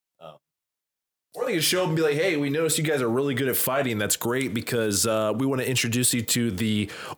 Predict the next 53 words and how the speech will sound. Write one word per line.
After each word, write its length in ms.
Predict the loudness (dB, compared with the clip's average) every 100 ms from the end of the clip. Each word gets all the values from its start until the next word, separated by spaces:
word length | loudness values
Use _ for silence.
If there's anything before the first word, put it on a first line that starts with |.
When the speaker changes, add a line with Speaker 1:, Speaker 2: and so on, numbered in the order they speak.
| -4
Speaker 2:
only 480 | -2 0 0 0 0
war." 440 | 0 0 0 0
And 80 | 0
it's, 120 | 0
like, 140 | 0 2
some, 320 | 0 0 0
like, 260 | 0 0 0
universal 680 | 0 0 0 0 2 2
war 420 | 0 2 2 2 2
with 340 | 0 0 -2 -4 -10 -6
a 40 | -2
freaking, 540 | 0 -2 -2 -2 0
like, 480 | 0 0 -2 -4 -10 -18 -20 -20 -10
Speaker 1:
What 100 | -4
if 120 | -4
we 160 | 0 0
are 60 | 2
being 300 | 2 0 -2 -2
Speaker 2:
like, 240 | 0 0
Speaker 1:
grown 120 | 2
Speaker 2:
like, 260 | 2 2 2
Speaker 1:
on 20 |
a 80 | 0
Speaker 2:
uh, 60 | 2
Speaker 1:
planet 320 | 2 2 2
Speaker 2:
what, 100 | 2
Speaker 1:
as 260 | 2 2 2
Speaker 2:
what, 200 | 2 0
what 100 | 0
is 120 | 2
it? 120 | 0
The, 340 | 0 2 0 0
the, 260 | 0 0 0
um, 460 | 0 2 0 0 -2
the 80 | -2
Reapers 800 | 0 -2 0 2 2 2 2 0 -6 -8 -6
from, 480 | -2 0 2 2 2
uh, 300 | 2 4 4 2
Mass 300 | 2 4 2
Speaker 1:
Yeah. 60 | 2
Speaker 2:
Effect. 260 | 2 4
Speaker 1:
What 100 | 4
if 80 | 6
we're, 260 | 6 8 6
what 80 |
if 100 | 6
we're 240 | 6 4 6
being 300 | 4 4 2
just 260 | -2 -4
grown 480 | -2 0 2 4 4
on 160 | 2 0
a 60 |
planet 500 | -2 -4 -2 -2 -6